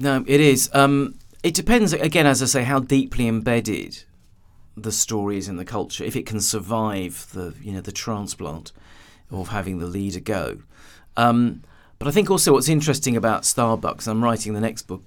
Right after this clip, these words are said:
book five, next year, hopefully, on, on insight. So insight is about seeing the same thing in a different light or seeing something else that no one else has seen. So Starbucks, their insight was the third place.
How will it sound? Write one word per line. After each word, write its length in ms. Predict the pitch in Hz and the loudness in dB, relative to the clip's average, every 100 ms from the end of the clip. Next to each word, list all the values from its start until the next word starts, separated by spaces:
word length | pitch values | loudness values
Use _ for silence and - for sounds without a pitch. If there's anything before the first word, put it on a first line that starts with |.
| - | -10
book 180 | 107 - | -10 -6
five, 420 | 113 101 92 92 | -6 -4 -6 -8
next 320 | 101 - - | -10 -10 -10
year, 160 | 85 78 | -10 -10
hopefully, 460 | 87 76 - 87 | -12 -14 -14 -12
on, 160 | 80 92 87 | -12 -12 -10
on 180 | 98 | -6
insight. 640 | 101 151 - - 78 - - - _ - - - - - - - | 0 0 0 -2 -8 -12 -20 -20 _ -20 -20 -20 -20 -20 -20 -18
So 260 | - - 113 | -8 0 2
insight 440 | 127 143 - 113 | 4 4 4 0
is 120 | 101 107 | 0 -4
about 320 | 107 98 - - - | -2 -4 -6 -14 -4
seeing 400 | - - 135 117 | 0 2 2 2
the 80 | |
same 320 | 107 123 110 110 | 0 0 0 -2
thing 200 | 110 101 | -4 -6
in 60 | |
a 40 | 92 | -8
different 320 | 95 90 78 | -10 -12 -10
light 460 | 82 87 - - - _ _ - - - | -10 -8 -10 -12 -18 _ _ -20 -12 -4
or 200 | 110 104 | -2 0
seeing 240 | - 101 | 0 -2
something 380 | 101 104 85 98 | -2 -4 -6 -8
else 180 | 90 - | -6 -8
that 120 | - | -8
no 120 | 98 | -10
one 120 | 90 | -8
else 180 | 87 82 | -8 -8
has 80 | - | -4
seen. 320 | - 120 67 - - - - - - | -4 -4 -8 -12 -20 -20 -20 -20 -6
So 180 | - | -2
Starbucks, 640 | 120 - 196 196 - 101 - | 2 6 8 8 6 0 0
their 160 | 120 120 | 0 2
insight 540 | 120 - 98 82 - - | 2 0 -4 -6 -10 -14
was 280 | 98 92 - | -10 -10 -10
the 100 | 98 | -10
third 380 | - 107 95 92 | -4 -2 -4 -6
place. 420 | 104 73 62 - | -8 -8 -10 -14